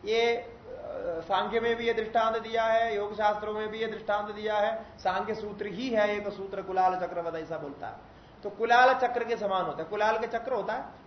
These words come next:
वो घुमा करके छोड़ दिया, तो वो छोड़, तो जैसा हमारा फैन है, आजकल कुलाल चक्र तो कोई देखा ही नहीं होगा, तो फैन तो देखा है, वो बिजली बंद करो तभी घूमता रहता है, यही चक्र है, वो घूमता रहेगा। क्यों? क्योंकि प-, प्रवृत्त वेगस्य, उसका वेग प्रवृत्त हुआ।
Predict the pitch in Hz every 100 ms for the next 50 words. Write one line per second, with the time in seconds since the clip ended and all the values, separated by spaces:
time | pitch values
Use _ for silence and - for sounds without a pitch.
0 | - 208 202 226 233 226 226 190 214 220
1 | 262 202 - - - 220 240 220 233 226
2 | 220 226 233 233 226 226 214 220 208 -
3 | - 180 190 202 196 196 202 202 185 202
4 | 196 202 190 196 202 190 180 165 - -
5 | - - 143 175 190 220 220 254 240 180
6 | - - - 165 196 220 214 208 220 220
7 | 208 165 151 170 170 208 208 - - -
8 | - - - - - 190 - - - 220
9 | - - - - - - - 196 226 220
10 | 247 240 220 202 208 269 294 285 - -
11 | 247 269 311 - 233 233 - 233 262 349
12 | - 330 285 262 240 - - - - -
13 | - - - 196 294 214 269 339 - 285
14 | 330 - 247 185 135 117